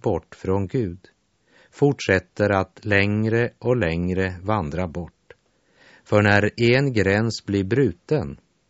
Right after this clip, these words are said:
var ska man då dra en ny gräns?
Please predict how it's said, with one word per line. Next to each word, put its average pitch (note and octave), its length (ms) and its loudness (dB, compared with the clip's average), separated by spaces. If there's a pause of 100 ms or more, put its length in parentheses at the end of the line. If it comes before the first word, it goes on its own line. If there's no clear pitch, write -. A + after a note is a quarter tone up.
(280)
var F#2 580 0
ska - 280 -4
man G2 240 0
då G#2 220 0
dra E2+ 420 -2
en G2+ 380 -4
ny G#2+ 360 -4
gräns? G#2 600 -8